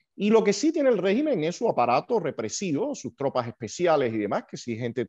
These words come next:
completamente entrenada, y todo el aparato de inteligencia y demás, que también, bueno, lamentablemente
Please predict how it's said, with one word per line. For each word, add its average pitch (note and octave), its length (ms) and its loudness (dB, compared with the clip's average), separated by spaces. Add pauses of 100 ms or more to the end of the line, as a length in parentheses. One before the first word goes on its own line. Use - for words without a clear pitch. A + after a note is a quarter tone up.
completamente A2+ 560 -2
entrenada, D#3+ 540 0 (440)
y F#3 160 0
todo F#3+ 440 4
el D3+ 80 4
aparato C3 400 2
de C3+ 40 0
inteligencia A#2 920 -4
y G2 40 -6
demás, G2+ 280 -4
que - 100 -6
también, C#3+ 300 -4
bueno, A3 200 -2
lamentablemente C#3 840 -2